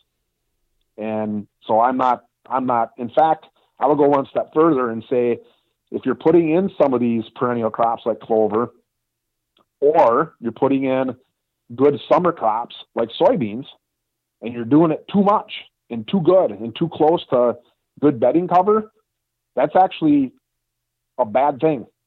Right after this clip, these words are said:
That's not actually a good thing. That's a bad thing in terms of hunting,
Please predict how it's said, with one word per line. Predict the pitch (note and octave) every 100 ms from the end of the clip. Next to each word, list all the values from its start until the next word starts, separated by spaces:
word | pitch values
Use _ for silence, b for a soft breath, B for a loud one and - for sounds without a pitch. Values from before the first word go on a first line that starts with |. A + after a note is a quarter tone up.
| _ -
That's | -
not | C#3+ D3
actually | E3+ - D3
a |
good | B2 F3+ E3+
thing. | A2+
That's | A#2 A#2
a | A2+
bad | A#2 C#3+ C#3
thing | F3 D#3+ - A#2
in | B2 -
terms | - E3+ F3 C#3+ -
of | B2+ B2 A2+ - _
hunting, | - F3 G#2